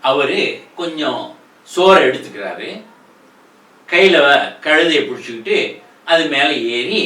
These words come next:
வேற ஒரு ஊருக்கு போறார். போற வழியில ஒரு பாழடைந்த கிராமத்தை பார்க்கிறார்.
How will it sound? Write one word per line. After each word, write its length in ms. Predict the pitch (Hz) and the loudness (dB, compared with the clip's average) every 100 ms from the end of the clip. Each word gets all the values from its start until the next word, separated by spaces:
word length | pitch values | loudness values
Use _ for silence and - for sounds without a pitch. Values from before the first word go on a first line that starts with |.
| - - - _ _ _ _ | -6 -16 -20 _ _ _ _
வேற 200 | 226 254 240 170 | 0 4 6 4
ஒரு 120 | 147 135 | 2 -2
ஊருக்கு 260 | 139 - 190 113 | -4 -4 -4 -4
போறார். 280 | 110 - - - _ _ _ _ _ _ - | -4 -6 -10 -20 _ _ _ _ _ _ 0
போற 220 | 196 233 190 | 6 6 6
வழியில 340 | 127 120 107 - - 107 - _ _ _ - | 2 -2 -4 -4 -4 -4 -10 _ _ _ -4
ஒரு 160 | 185 202 - | -2 -2 4
பாழடைந்த 680 | 208 214 233 208 151 147 202 202 - | 6 10 10 8 4 0 -4 -6 -2
கிராமத்தை 520 | 180 226 240 - 160 - | 4 4 4 0 -4 -4
பார்க்கிறார். 460 | - - - - | -4 -6 -10 -14